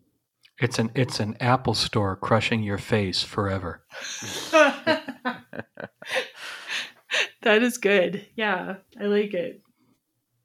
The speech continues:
Speaker 2: And, um, yeah, what else is there to say about this? I don't know.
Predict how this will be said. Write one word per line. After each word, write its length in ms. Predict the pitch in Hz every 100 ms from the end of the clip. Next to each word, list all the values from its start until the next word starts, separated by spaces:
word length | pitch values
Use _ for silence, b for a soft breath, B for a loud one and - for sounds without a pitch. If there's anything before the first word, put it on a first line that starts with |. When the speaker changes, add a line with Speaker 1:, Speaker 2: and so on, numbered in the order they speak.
| _ _
Speaker 2:
And, 260 | 214 196 196
um, 460 | 208 202 190 - -
yeah, 500 | 202 220 233 190 180
what 220 | 185 208
else 220 | 226 240 233
is 120 | 208
there 120 | 202
to 80 | 202
say 200 | 196 185
about 320 | 185 175 175
this? 460 | 190 190 - - -
I 100 | 190
don't 160 | 190 190
know. 480 | 175 170 180 185